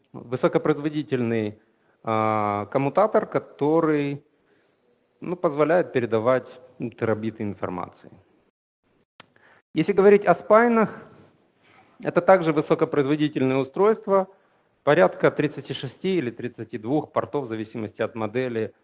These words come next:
а, сорок или сто гигабит. Да, то есть вы можете строить гигантские фабрики с большой производительностью и, а, обеспечивать connectivity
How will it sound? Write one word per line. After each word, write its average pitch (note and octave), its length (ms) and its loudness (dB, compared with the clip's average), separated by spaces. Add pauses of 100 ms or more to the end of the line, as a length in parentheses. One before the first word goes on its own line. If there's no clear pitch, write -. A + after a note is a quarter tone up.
(280)
а, G#2 280 -4 (100)
сорок C#3 320 0
или G#2+ 140 -2
сто A2 200 -10
гигабит. F#2+ 500 -12 (720)
Да, E3 160 -8
то - 140 -10
есть C3 160 -8
вы D3 320 -4 (280)
можете C3+ 440 -6
строить D#3 320 -2
гигантские A2 680 -4
фабрики C#3+ 480 -4
с G#2 80 -10
большой F#2+ 360 -8
производительностью A2+ 1120 -8 (400)
и, A2 360 -4
а, G2 560 -2
обеспечивать G2 800 -8
connectivity G#2+ 720 -6